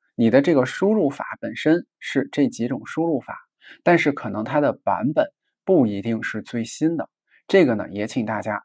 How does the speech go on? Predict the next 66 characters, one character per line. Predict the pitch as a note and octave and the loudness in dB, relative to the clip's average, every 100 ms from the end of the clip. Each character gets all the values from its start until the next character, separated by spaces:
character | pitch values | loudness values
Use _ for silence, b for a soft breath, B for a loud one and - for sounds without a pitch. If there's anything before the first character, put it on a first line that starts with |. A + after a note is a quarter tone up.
| _ | _
做 | - A2+ | -6 -6
好 | - A#2+ | -6 -10
一 | A2+ | -10
定 | A2 B2+ | -6 -4
的 | G#2+ - | -4 -10
思 | - - | -14 -10
想 | G#2+ G2+ | -10 -10
准 | G#2+ - | -12 -4
备。 | B2+ - _ _ _ b b b | -4 -4 _ _ _ b b b
好， | - B2+ | 6 8
那 | D3 | 8
另 | D3 D3+ | 6 4
外 | D#3 C#3+ - _ _ | 4 2 -2 _ _
我 | A#2+ A2+ | 2 2
再 | A2 E3+ | 4 0
给 | A#2 | 0
大 | A2 G#2 | -4 -4
家 | A2+ G#2+ | -4 -4
呢 | G2+ | -6
提 | - - | -8 -12
个 | G#2+ A#2 | -10 -10
醒， | - - _ _ _ _ | -10 -16 _ _ _ _
就 | D#3 | 2
是 | D3+ C3+ | 4 2
随 | B2+ - A2+ | 0 -2 2
着 | F3 C3+ | 4 4
咱 | F#2+ | 2
们 | G#2+ A#2+ | -4 -4
的 | A2 | -4
一 | G#2+ | -6
个 | A2 A#2 | -8 -8
机 | - F#3 | -8 -10
考， | - - - _ _ _ - | -8 -12 -14 _ _ _ 2
那 | D3+ | 4
其 | C#3+ C#3 | 4 2
实 | C#3 A#2 | 0 0
呢， | A#2+ | -4
随 | A#2+ - | -4 -4
着 | B2 A#2+ | -2 -2
注 | - C3+ | -4 -6
会 | - - - _ _ _ | 0 -2 -2 _ _ _
报 | F3+ D3 | 6 6
名 | A2+ A#2+ | 6 0
人 | A2+ G#2 G#2+ | -2 -4 -6
数 | - E3 | -6 -4
的 | A#2 - | -4 -6
越 | - B2 | -6 -4
来 | G#2+ | -4
越 | A#2+ A2+ | -4 -4
多， | C3 C#3 C3+ _ _ _ _ | -2 -2 -2 _ _ _ _
所 | - F3+ | 4 4
以 | D#3 | 6
呢， | A2+ G#2 B B | 2 -2 B B
能 | C3 D#3 | 2 6
够 | F#3 | 6
符 | C#3+ - A2 | 4 -2 -10
合 | - A#2 | -6 -6
条 | - G#2+ G2 | -6 -6 -4
件 | E3+ D#3 | -2 -2
的 | A2+ | -2
考 | - G2 - | -4 -2 -2
场 | - G2 | -4 -12
的 | G2 | -12
承 | - - A#2 | -12 -8 -4
载 | C#3 | -2
力， | G#2 D3 B2+ | 0 0 -2